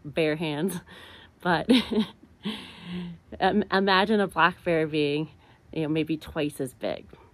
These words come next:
Bears usually start their hibernation in early winter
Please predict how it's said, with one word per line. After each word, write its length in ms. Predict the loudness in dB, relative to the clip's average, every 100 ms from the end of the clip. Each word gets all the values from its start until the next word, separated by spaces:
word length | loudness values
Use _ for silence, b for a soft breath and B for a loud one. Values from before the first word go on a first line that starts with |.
| -20 -20 -20 _ -20 -20 -16 4
Bears 260 | 6 6
usually 360 | 2 4 4 4
start 280 | 4 4 6
their 140 | 4
hibernation 880 | 4 2 4 4 2 2 2 4 0 -4 B B B -8 -10 -8 4
in 260 | 6 6
early 240 | 6 6 8
winter 600 | 6 4 2 2 2